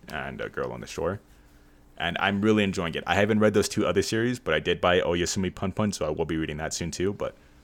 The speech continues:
I like Dead Dead Demons just 'cause it's about the Earth being invaded by aliens. And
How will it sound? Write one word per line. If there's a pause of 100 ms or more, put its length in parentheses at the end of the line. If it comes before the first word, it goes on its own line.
(400)
I
like
Dead
Dead
Demons
just
'cause (720)
it's
about (760)
the
Earth
being
invaded
by
aliens. (580)
And